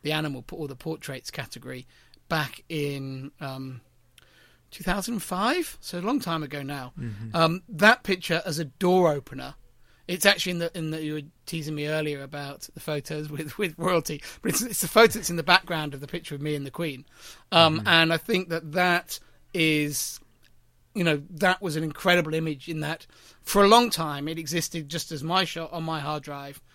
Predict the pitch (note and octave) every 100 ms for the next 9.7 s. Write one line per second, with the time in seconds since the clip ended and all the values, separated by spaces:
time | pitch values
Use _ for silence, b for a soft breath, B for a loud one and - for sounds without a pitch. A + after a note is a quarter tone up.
0 | b b - E3 - _ D#3+ C3+ C#3+ F3+
1 | F3+ E3 E3+ - C#3+ B2+ E3+ D3 C#3 D3+
2 | D3+ - D3+ C#3+ C#3 E3 C#3+ C#3 - b
3 | b b - F3 E3+ E3 E3 - - -
4 | - G#3 D#3 - G#3 F#3+ D#3 D#3+ E3 F3
5 | D#3+ D3+ D#3 D3+ D3 - D3 D3+ C#3 C#3+
6 | - - C#3 C3 C#3+ - - D3 D#3 C3
7 | D3 C#3+ C3+ b b - E3 F#3 D#3 -
8 | E3 D3+ D#3+ E3 C#3+ - - - E3+ D#3+
9 | C#3+ D3+ D3 C#3 - D#3 E3+